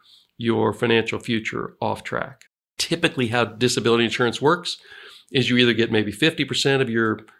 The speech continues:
of your pre-disability income or sixty percent or seventy percent of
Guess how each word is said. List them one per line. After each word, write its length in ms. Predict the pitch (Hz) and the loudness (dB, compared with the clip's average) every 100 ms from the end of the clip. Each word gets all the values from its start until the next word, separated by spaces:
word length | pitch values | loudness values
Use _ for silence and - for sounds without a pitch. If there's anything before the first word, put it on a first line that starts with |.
| _ | _
of 160 | 123 107 | -6 -2
your 100 | 113 | -4
pre-disability 1080 | - - 139 139 123 123 135 120 117 113 120 | -4 -2 2 2 2 0 0 0 0 0 0
income 600 | 131 127 123 123 123 - _ - _ | 0 0 -2 -2 -6 -14 _ -20 _
or 160 | - 107 | -2 0
sixty 400 | - 151 - 123 | 2 0 -2 -4
percent 380 | 117 127 120 | -2 2 2
or 60 | 107 | 0
seventy 360 | - 127 120 113 | 0 0 0 -4
percent 520 | 113 - 107 107 - _ _ _ | -4 -2 -2 -4 -10 _ _ _
of 340 | - 110 107 | -2 0 0